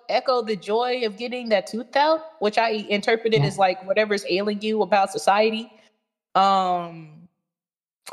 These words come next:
Speaker 1: but yeah, again, the, the Circus Ska, just, it was not, mm, wouldn't put it in my grocery cart.
Speaker 2: Gotcha.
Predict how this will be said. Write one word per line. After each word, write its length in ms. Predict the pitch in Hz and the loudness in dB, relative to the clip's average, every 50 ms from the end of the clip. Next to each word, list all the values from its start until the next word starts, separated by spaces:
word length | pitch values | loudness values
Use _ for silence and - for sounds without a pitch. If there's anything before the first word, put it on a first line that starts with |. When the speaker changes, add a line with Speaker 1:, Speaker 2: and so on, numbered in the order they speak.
| - - - - - - | -20 -20 -20 -10 -4 -2
Speaker 1:
but 200 | 240 247 240 269 | -2 0 2 2
yeah, 200 | 339 370 269 190 | 2 4 4 2
again, 280 | 180 202 262 285 269 | 2 2 2 2 4
the, 100 | 226 220 214 | 4 2 2
the 140 | 202 226 | 2 0
Circus 360 | 220 - 262 254 - - 269 - | 2 2 2 2 2 0 -8 -8
Ska, 340 | - - 214 185 170 170 175 | -2 0 2 2 2 0 -4
just, 200 | 208 208 202 - | -6 -10 -10 -10
it 120 | 196 196 190 | -10 -10 -10
was 180 | 190 180 175 | -10 -12 -10
not, 420 | 180 180 185 185 208 220 220 214 214 - - _ _ _ _ _ _ _ _ _ 202 | -8 -8 -6 -4 -4 -4 -4 -6 -8 -12 -20 _ _ _ _ _ _ _ _ _ -16
mm, 460 | 208 214 214 208 202 190 180 175 185 - _ _ _ _ _ _ _ _ _ _ _ _ _ _ - - - - | -12 -8 -8 -6 -6 -6 -8 -10 -12 -16 _ _ _ _ _ _ _ _ _ _ _ _ _ _ -20 -20 -8 -2
wouldn't 300 | 180 208 220 226 226 - | 0 0 2 0 0 2
put 200 | 262 254 240 226 | 2 2 4 2
it 100 | 220 220 | 2 2
in 80 | 214 | 2
my 100 | 208 208 196 | 2 2 2
grocery 380 | 190 185 180 175 180 - 160 | 2 2 2 2 2 0 0
cart. 340 | - - 147 131 - - - - _ _ _ _ _ _ _ _ _ _ _ _ _ _ _ _ _ _ | 2 2 2 2 0 -4 -14 -20 _ _ _ _ _ _ _ _ _ _ _ _ _ _ _ _ _ _
Speaker 2:
Gotcha. 280 | - 127 120 120 120 | -8 -8 -8 -8 -10